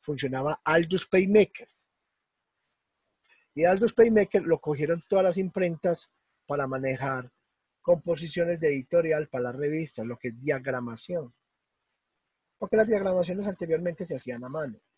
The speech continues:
Entonces Adobe, como empezó a coger fuerza en la época de los noventas, y ya se migró Adobe para Windows, porque Adobe nada más era para Mac,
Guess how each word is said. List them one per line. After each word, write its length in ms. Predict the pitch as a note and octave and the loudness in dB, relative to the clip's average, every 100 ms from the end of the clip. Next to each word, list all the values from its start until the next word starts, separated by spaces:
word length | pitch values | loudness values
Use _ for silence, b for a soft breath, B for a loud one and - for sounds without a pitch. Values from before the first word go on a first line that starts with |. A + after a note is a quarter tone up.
| _ _ _ _ _ _ _ _ - | _ _ _ _ _ _ _ _ -16
Entonces 380 | D#3 G3 G#3+ | -8 -4 2
Adobe, 400 | A#3+ A3 G3+ F#3+ - | 6 6 6 0 -4
como 160 | - E3 | -4 -4
empezó 220 | D#3+ D#3 | -2 -6
a 40 | |
coger 280 | - A3+ A3 | 2 4 4
fuerza 220 | A3+ G#3+ | 2 0
en 60 | G#3 | 2
la 100 | F3 | 2
época 280 | E3 G#3 G3+ | 0 0 0
de 60 | G3 | 0
los 140 | F#3+ | 2
noventas, 640 | G#3+ F#3+ C3+ - D3 - _ _ _ _ _ _ _ _ | 2 2 0 -6 -20 -20 _ _ _ _ _ _ _ _
y 140 | - | -10
ya 140 | D#3 E3 | 0 0
se 120 | G#3 | 2
migró 400 | F#3+ D#3 D#3+ E3+ | 0 0 2 4
Adobe 360 | - F#3+ G3 F#3+ - _ | 6 6 6 4 -4 _
para 960 | - F3+ E3+ D#3 D3+ C#3+ C#3 C3+ C3 A#2+ - | 0 2 2 0 -2 -6 -8 -8 -10 -12 -10
Windows, 600 | F3+ F#3+ C#3 C#3+ D#3 _ _ _ _ _ | -6 -4 -4 -10 -12 _ _ _ _ _
porque 200 | D3+ - | -12 -4
Adobe 200 | C#3+ C#3+ | -2 -2
nada 160 | D3+ E3 | -2 0
más 160 | F3 | 0
era 140 | F3 F3 | 2 2
para 180 | F3+ F#3 | 2 2
Mac, 240 | E3 D3+ | 0 -4